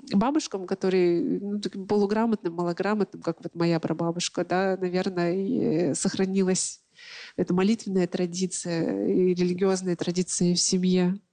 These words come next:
Вот. Это вот как раз, э, м, одна из страничек книжки,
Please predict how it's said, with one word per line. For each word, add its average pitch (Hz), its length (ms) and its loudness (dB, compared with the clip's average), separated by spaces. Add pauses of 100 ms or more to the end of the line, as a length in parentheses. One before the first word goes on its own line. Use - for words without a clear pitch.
(1600)
Вот. 190 500 4 (260)
Это 214 200 0
вот 208 100 -6
как - 160 -2
раз, - 360 -2
э, 202 40 0 (360)
м, 196 760 -8
одна 202 300 0
из 196 80 2
страничек 202 420 -2 (120)
книжки, 285 360 0